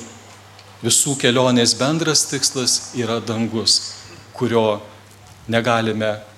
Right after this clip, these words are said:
nei žodžiais apsakyti, nei savo protu įsivaizduoti,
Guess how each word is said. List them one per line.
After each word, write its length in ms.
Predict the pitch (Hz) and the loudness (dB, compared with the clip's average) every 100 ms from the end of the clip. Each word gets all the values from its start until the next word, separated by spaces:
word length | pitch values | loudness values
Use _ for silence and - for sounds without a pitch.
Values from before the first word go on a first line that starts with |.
| - | -8
nei 160 | 110 101 | -6 -2
žodžiais 480 | 120 156 160 143 156 | 2 2 2 0 0
apsakyti, 800 | 139 - - 147 139 135 117 - - - | 0 0 -2 -2 -4 -2 -4 -6 -18 -6
nei 160 | 117 117 | -2 2
savo 460 | - 123 120 113 107 - - | 2 0 0 0 -2 -14 -8
protu 400 | 113 117 120 143 | -2 -2 0 0
įsivaizduoti, 880 | - 123 123 120 113 117 110 107 | 0 2 0 0 0 0 -2 -6